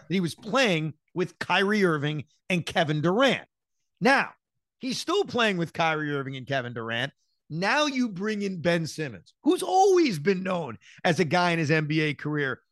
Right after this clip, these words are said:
who's gotten his teammates some incredibly open three-point looks. I, I think that Seth Curry and Joe Harris,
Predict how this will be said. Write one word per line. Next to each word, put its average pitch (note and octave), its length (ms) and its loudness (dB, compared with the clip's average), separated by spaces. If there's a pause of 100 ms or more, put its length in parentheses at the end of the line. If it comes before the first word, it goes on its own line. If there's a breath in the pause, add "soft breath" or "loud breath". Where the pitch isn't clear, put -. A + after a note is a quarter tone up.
(120)
who's F3+ 200 -2
gotten F#3+ 380 2
his D#3+ 180 0
teammates E3+ 540 -4
some E3+ 160 -4
incredibly E3 840 -2
open D#3+ 340 -2
three-point C#3+ 600 -6
looks. - 380 -12 (880)
I, - 80 -6 (140)
I G3 200 2
think C4+ 280 2
that G3 180 2
Seth - 340 -4
Curry F3 360 0
and C3 100 -4
Joe D#3 220 2
Harris, B2 500 -2